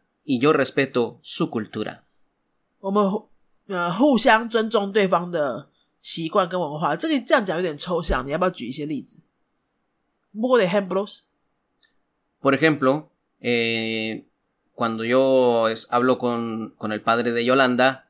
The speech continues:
Speaker 1: siempre con todo respeto, eh, escucho lo que él dice, no debo de interrumpirlo,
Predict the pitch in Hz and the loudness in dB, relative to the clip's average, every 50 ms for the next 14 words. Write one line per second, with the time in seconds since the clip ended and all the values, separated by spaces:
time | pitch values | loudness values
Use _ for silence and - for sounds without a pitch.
0 | _ _ - - 127 123 120 127 - - 110 104 90 117 117 113 113 117 113 - | _ _ -6 -4 -2 0 0 -2 -4 -4 -10 -8 -4 -2 -2 0 0 -2 -4 -2
1 | - - 131 131 131 - 127 123 127 123 123 123 _ _ _ _ _ _ _ _ | 0 0 0 0 2 0 2 2 2 0 0 -4 _ _ _ _ _ _ _ _
2 | - 110 107 104 101 104 101 104 - - 127 - - 156 151 151 - 143 131 123 | -10 -10 -8 -8 -10 -10 -12 -8 -6 -6 -6 -2 2 2 2 2 4 4 4 4
3 | 117 - 127 123 123 113 135 135 127 - 131 123 123 123 123 123 120 120 - _ | 2 2 2 2 4 4 4 2 2 2 2 2 2 2 0 -2 -4 -8 -14 _
4 | _ _ _ _ _ _ 233 117 123 131 - 294 139 151 165 165 165 147 135 127 | _ _ _ _ _ _ -2 2 4 6 6 6 6 6 6 6 6 6 6 4
5 | 127 123 120 117 110 113 113 110 113 139 147 147 135 127 127 131 143 143 143 _ | 2 2 0 -2 -4 -4 -6 -4 2 2 2 4 4 4 4 4 4 2 -4 _